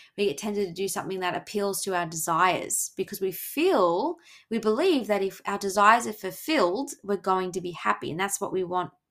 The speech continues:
really more than anything, right? But if we have a disordered desire, then we're going to find ourselves in this sticky place of, okay, it's been, it's sinful or it's leading us down this, um, difficult path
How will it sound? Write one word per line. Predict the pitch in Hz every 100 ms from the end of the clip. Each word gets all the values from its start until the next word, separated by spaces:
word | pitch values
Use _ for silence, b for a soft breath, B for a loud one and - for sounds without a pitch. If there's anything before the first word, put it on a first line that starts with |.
| -
really | 214 160 202
more | 202 185
than | 190 196
anything, | 220 233 - - -
right? | 185 208 277 B B B B B B
But | 214 214
if | 240 226 233
we | 233 233 226 _ _ _ _ _ _ _ - -
have | 262
a | 208
disordered | 247 269 285 262 233
desire, | 220 202 185 185 170 208 277 - _ _ _ _ _ -
then | 196 196 190 -
we're | 185 196
going | 196 190 185 190
to | 190
find | - 185 175
ourselves | 175 170 175 160 180 -
in | 190 185
this | 180 -
sticky | - 226 220 202
place | 165 - 214 214
of, | 190 175 _ -
okay, | 185 -
it's | 170 -
been, | 185 180
it's | - 175 -
sinful | 202 185 196 185 190
or | 175 175 175 175 B B B B
it's | 196 -
leading | 196 185 185
us | 180 -
down | 196 92 92
this, | - - -
um, | 92 90 - -
difficult | 214 208 202 -
path | - 202 170 -